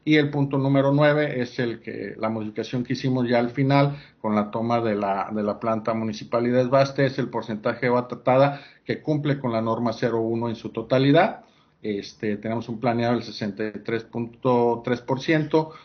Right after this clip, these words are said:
logramos un siete punto ochenta y ocho para dar un cumplimiento de doce punto cuarenta y cinco, y pues, lógicamente, derivado ahí de la, de la problemática que tuvimos en, en planta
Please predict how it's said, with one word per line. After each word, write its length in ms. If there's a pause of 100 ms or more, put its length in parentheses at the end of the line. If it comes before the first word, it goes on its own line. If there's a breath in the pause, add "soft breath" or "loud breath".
(120 loud breath)
logramos 400
un 160
siete 380
punto 360
ochenta 400
y 80
ocho 480 (420 soft breath)
para 200
dar 160
un 100
cumplimiento 520
de 60
doce 280
punto 480
cuarenta 420
y 60
cinco, 380
y 80
pues, 120
lógicamente, 600
derivado 420
ahí 140
de 100
la, 240
de 180
la 180
problemática 760
que 80
tuvimos 560
en, 220 (340 soft breath)
en 180
planta 640